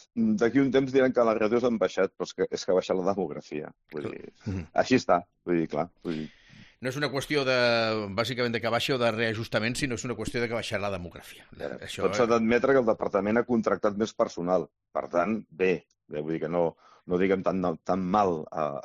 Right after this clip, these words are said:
Speaker 1: el, diguem-ne, el Departament de, d'Educació.
Speaker 2: Mm.
Speaker 1: Però també ara vindrà un factor que baixarà les ràtios, però és per pura demografia.
Speaker 2: Quin, a part de tot això que estàvem parlant,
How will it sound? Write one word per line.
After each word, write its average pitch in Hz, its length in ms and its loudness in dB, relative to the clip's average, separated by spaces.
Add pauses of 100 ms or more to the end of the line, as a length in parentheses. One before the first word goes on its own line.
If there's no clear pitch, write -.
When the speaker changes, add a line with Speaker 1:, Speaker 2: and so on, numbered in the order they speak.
Speaker 1:
el, 73 300 -6
diguem-ne, 87 340 -2 (240)
el 85 160 -4
Departament 92 440 0
de, 90 120 2 (100)
d'Educació. 85 640 -2 (600)
Speaker 2:
Mm. 110 120 -12
Speaker 1:
Però 139 160 6 (360)
també 110 240 4
ara 120 120 6
vindrà 120 240 4
un 127 240 2
factor 120 720 2 (560)
que 92 180 0 (380)
baixarà 90 380 4
les 101 100 0
ràtios, 110 360 0
però 95 120 -2
és - 80 -6
per 92 160 -4 (240)
pura 104 200 4
demografia. 98 640 0 (1200)
Speaker 2:
Quin, 214 300 0 (580)
a 143 80 0
part 208 160 4
de 233 80 2
tot 185 120 -2
això 175 160 -4
que 147 80 -10
estàvem 160 320 0
parlant, 165 320 0